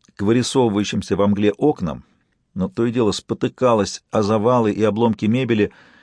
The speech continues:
рискуя уронить девушку или упасть самой. В какой-то момент она наступила на что-то мягкое и почувствовала, как оно шевельнулось. Она наклонилась и увидела высовывающуюся из-под рухнувшего стеллажа с бутылками руку.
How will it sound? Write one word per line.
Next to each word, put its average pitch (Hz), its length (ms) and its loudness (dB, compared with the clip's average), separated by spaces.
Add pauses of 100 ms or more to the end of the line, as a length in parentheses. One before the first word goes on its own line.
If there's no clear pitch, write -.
(260)
рискуя 117 460 2
уронить 113 500 2
девушку 117 460 -2
или 110 160 -2
упасть 107 320 -2
самой. 90 340 -4 (1000)
В - 100 -20
какой-то 160 320 0
момент 117 320 4
она 113 140 2
наступила 120 540 -2
на 92 100 0
что-то 98 260 -2
мягкое 127 520 -2
и 92 160 -12
почувствовала, 101 560 -4
как - 180 -6
оно 104 140 2
шевельнулось. 117 640 -2 (800)
Она 123 400 2
наклонилась 123 760 0 (460)
и 104 100 -4
увидела 117 540 2
высовывающуюся 92 920 -2
из-под 101 400 -4
рухнувшего 92 560 -6
стеллажа 101 500 0
с 123 100 -14
бутылками 107 600 -2
руку. 104 420 -6